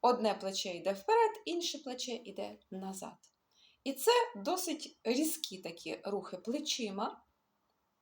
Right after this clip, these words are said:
Е, і різкі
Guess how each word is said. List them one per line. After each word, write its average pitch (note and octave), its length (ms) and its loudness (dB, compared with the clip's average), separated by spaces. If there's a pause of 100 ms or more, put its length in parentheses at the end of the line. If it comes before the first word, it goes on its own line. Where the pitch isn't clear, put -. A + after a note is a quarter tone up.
(2750)
Е, A#3+ 380 4
і D#4 280 8 (300)
різкі C#4+ 680 6